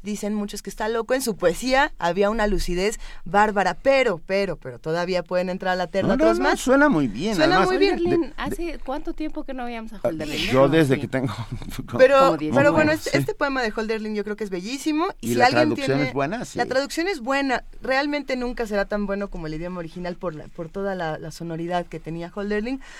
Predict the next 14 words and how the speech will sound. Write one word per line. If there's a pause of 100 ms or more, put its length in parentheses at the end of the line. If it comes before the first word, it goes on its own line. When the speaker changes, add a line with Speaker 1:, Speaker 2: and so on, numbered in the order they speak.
(140)
Speaker 1:
Pero
si
alguien
tiene
alguna
recomendación
adicional,
alguno
que
quiera
entrar
a,
al
quite,